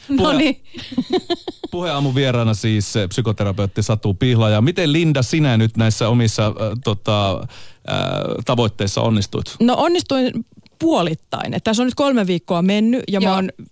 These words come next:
Speaker 3: vissiin parina päivänä käynyt jossain muualla istumassa tekemässä töitä, ottanut ihan koneen mukaan ja sitten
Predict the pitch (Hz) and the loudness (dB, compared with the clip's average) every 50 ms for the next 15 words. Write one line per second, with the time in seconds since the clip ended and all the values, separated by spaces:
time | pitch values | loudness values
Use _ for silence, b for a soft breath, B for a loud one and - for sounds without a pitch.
0 | _ - 196 208 202 - 208 202 185 - 226 240 240 220 196 175 - 180 170 165 | _ -6 -4 -4 -4 -2 -2 -4 -2 0 0 0 0 0 0 -2 -2 -2 -2 -2
1 | 165 165 165 160 - 185 180 180 170 170 160 - 170 165 151 - 170 160 165 170 | -2 -2 -2 -2 -2 -2 0 0 0 0 -2 -2 -2 -4 -4 -2 -2 0 0 2
2 | 170 170 165 156 151 - - - - - - _ - - 175 160 - - 170 160 | 2 2 0 0 -2 -4 -6 -10 -20 -20 -20 _ -8 -4 -4 -4 -2 -2 -4 -2
3 | 156 - 160 - 156 - 151 - 160 - 160 - 196 190 196 190 170 175 - - | -2 -4 -4 -4 -4 -4 -4 -4 -4 -4 -2 0 0 0 2 2 0 -2 -2 -2
4 | 170 175 175 156 - 185 185 196 190 196 202 196 196 185 - 196 185 175 175 - | 0 0 0 0 0 2 2 2 2 2 2 2 2 0 0 0 0 0 -2 -2
5 | - 175 175 165 - - 165 | -4 -4 -4 -4 -4 -4 -6